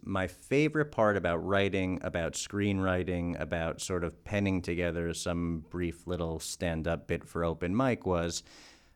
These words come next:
I, one, loved just exerting that creative muscle, and I liked making things, right? Like,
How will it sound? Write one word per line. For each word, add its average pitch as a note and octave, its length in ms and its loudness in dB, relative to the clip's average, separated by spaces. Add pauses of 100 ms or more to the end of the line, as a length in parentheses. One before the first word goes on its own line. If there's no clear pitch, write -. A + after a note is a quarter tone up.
(180)
I, F#2+ 200 4
one, G2+ 540 4 (100)
loved G2 480 2
just - 380 0
exerting F2+ 640 2
that E2+ 180 -2
creative D#2+ 420 -2
muscle, D#2+ 480 -4 (380)
and G2 360 4
I G#2 120 2
liked G#2+ 260 4
making F2 540 2
things, - 480 -12
right? F#2 260 0
Like, G#2 220 2